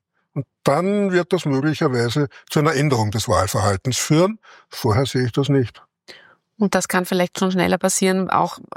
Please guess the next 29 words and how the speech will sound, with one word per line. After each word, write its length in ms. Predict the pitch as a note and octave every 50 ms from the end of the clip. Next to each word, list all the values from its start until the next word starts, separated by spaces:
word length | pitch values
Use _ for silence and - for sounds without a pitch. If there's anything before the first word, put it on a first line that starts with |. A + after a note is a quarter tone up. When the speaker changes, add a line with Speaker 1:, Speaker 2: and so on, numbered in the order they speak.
| - - -
Speaker 2:
weil 140 | - E3+ F3
die 100 | E3 -
aktuelle 340 | D#3+ - - F#3 F#3 F3+ E3
wirtschaftliche 480 | F#3 - - G3 - - E3+ F3 G3+
Lage 320 | F#3 E3+ E3 D3+ F3 F3 F#3+
sich 240 | - - F#3 -
generell 480 | - F#3 F#3+ G#3+ F3+ D#3+ D#3+ D#3+ D#3 -
eher 140 | - - D#3
Speaker 1:
Verschlechtert, 240 | D3+ E3+ E3 C3+ A#2
Speaker 2:
nicht 100 | - -
Speaker 1:
natürlich. 280 | B2+ A2 - - C3 A2+
Speaker 2:
verbessern 500 | - - - C#3 - - D#3+ D#3+ D#3+ C#3+
wird 160 | D#3 D#3 -
in 120 | D#3 D#3+ D#3
der 80 | -
nächsten 320 | - - - - - F3+ E3
Zeit. 180 | - - - - - - - - - -
Zum 140 | - A3+
Schluss 260 | G#3+ - A3 A#3+ C#4+ C#4
möchte 240 | C4+ C#4+ C#4+ -
ich 80 | C4 A#3+
jetzt 160 | C4 A#3 -
aber 180 | - A3+ A3 A3+
noch 220 | G#3+ G3+ G#3 G#3+
einmal, 380 | A#3 A3+ A3 A3 G#3+ A3 A3 A3 - - - - _
wir 120 | G3+ G3
haben 100 | F3+ F#3+
es 100 | A3 -
zwar 160 | - - G3+